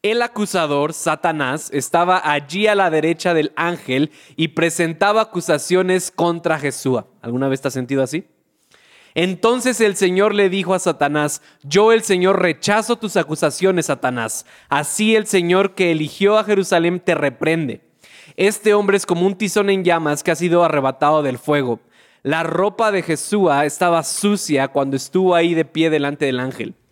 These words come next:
Entonces el ángel dijo a los otros que estaban allí, "Quítenle esa ropa sucia". Luego se volvió a Jesúa y le dijo, "Ya ves, he quitado tus pecados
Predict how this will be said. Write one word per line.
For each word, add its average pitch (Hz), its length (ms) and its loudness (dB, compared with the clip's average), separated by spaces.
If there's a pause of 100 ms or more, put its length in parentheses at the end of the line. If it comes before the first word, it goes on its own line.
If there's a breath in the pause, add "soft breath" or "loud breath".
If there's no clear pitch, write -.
(300 loud breath)
Entonces 190 600 0
el 170 140 2
ángel 180 320 0
dijo 170 220 -2
a 165 40 2
los 147 180 0
otros 165 280 -2
que 147 80 -4
estaban 147 420 0
allí, 131 300 -2 (440 soft breath)
"Quítenle 220 580 2
esa 190 220 0
ropa 170 280 -2
sucia". 123 680 -4 (300 loud breath)
Luego 202 280 2
se 202 140 -2
volvió 170 280 2
a 175 40 0
Jesúa 170 340 0
y 165 60 2
le 143 100 2
dijo, 135 380 0 (120)
"Ya 180 200 2
ves, 190 400 -4 (240 soft breath)
he 180 140 0
quitado 180 360 0
tus 147 180 -12
pecados 131 720 -4